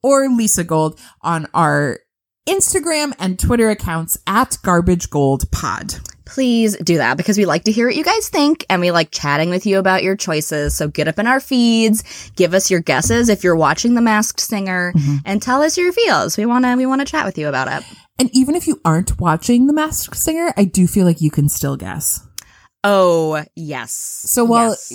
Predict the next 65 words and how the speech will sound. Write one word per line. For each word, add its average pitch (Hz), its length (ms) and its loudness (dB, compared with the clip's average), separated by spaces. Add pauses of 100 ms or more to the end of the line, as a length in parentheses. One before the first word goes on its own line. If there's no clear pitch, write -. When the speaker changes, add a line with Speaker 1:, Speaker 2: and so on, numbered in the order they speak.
Speaker 1:
while 214 360 2
we 208 200 2
want 185 340 2
you 226 80 4
to - 140 -4
watch 151 420 -2
because 196 520 2 (200)
we're 214 160 4
gonna 220 140 4
keep 160 300 -2
doing 170 360 4
this. 127 380 -4
So 170 280 0
Speaker 2:
We - 40 -4 (220)
Speaker 1:
we 220 60 2
Speaker 2:
are. 208 40 -2
Speaker 1:
want 247 240 0
you 202 80 4
to 165 80 4
watch 160 300 0
so 175 80 0
that 151 100 2
you 156 160 -2
can 156 240 2
join 151 240 2
into 151 340 -2
the 147 80 -4
conversation. 147 640 -2
And 196 180 2
I 175 60 4
think 170 220 0
watching 156 320 0
it 156 180 -8
gives 151 220 -4
you 147 160 0
more, 143 520 -2 (400)
Speaker 2:
Mm-hmm. 208 160 -2
Speaker 1:
it, 147 240 -2
it, 185 140 2
it's 175 180 -2
more 180 280 4
fun 156 360 2
if 151 160 0
you 151 100 6
know 147 160 4
what 143 120 0
we're 139 100 0
talking 151 340 -2
about, 269 280 2
but 175 360 -2
Speaker 2:
Mm-hmm. 156 280 -6
Speaker 1:
you 208 100 4
can 208 220 2
still 330 400 0
guess 185 440 0
on 151 140 2
who 160 160 2
those 156 180 0
characters 135 520 -6
are 120 200 -4
just 147 380 -2
Speaker 2:
For - 60 -2
sure, 156 240 -2
Speaker 1:
by, 135 100 -2
Speaker 2:
Z. 135 320 -4